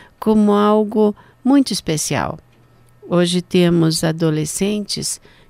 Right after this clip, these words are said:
que não querem mais ficar nas férias com seus pais, que planejam com seus grupos, o que até é normal, mas que aquele passeio com pai e mãe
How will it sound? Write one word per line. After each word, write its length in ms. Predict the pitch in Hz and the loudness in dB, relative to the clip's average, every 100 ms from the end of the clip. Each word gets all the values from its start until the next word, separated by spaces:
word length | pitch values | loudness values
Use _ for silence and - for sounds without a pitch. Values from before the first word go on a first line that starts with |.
| _ | _
que 140 | - 330 | -2 2
não 280 | 359 349 311 | 2 2 0
querem 360 | - 254 185 151 | 0 2 2 2
mais 280 | 139 131 - | 0 0 0
ficar 320 | - 143 147 | 0 -2 0
nas 220 | 139 135 | 0 0
férias 340 | 139 123 127 - | -2 -2 -4 -4
com 140 | 139 | -6
seus 240 | - - | -8 -8
pais, 440 | - - - - - - - _ _ - - | -8 -10 -10 -14 -18 -20 -20 _ _ -20 -6
que 100 | 170 | -4
planejam 640 | 170 160 165 160 160 160 | 0 0 2 0 0 -2
com 160 | 147 151 | -4 -4
seus 300 | - 147 151 | -4 -4 -4
grupos, 580 | 160 185 311 - 240 143 | 0 2 2 0 -2 -4
o 80 | |
que 140 | 135 131 | -4 -6
até 300 | - 151 143 | -4 -2 0
é 40 | |
normal, 680 | 143 135 135 139 151 185 247 - - - - - | 2 2 2 2 4 2 0 -6 -20 -20 -16 -2
mas 420 | 196 202 202 - | 4 4 4 0
que 220 | - 214 | -4 0
aquele 460 | 208 208 254 269 240 | 0 0 0 0 0
passeio 600 | - 190 - 196 190 185 | 2 0 2 2 4 2
com 220 | - 180 | 0 0
pai 280 | 175 180 175 | 0 0 2
e 80 | 170 | 2
mãe 440 | 170 175 185 196 | 2 2 2 0